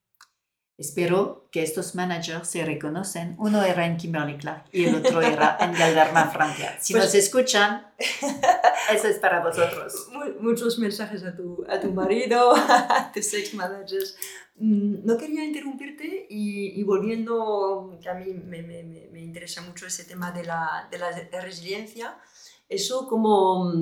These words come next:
Speaker 2: ¿cómo podrías ilustrarlo, mm, profundizarlo un poco de cómo lo has vivido, esas,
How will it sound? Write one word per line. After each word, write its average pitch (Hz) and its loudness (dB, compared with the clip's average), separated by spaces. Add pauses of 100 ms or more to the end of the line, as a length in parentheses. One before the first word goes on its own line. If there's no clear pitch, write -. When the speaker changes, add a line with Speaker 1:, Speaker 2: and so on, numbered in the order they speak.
(760)
Speaker 2:
¿cómo 220 6
podrías 220 4
ilustrarlo, 220 4
mm, 180 -2
profundizarlo 190 -4
un 214 -2
poco 214 -4
de 196 0
cómo 185 -4
lo 196 0
has 185 0
vivido, 208 -4
esas, 185 -2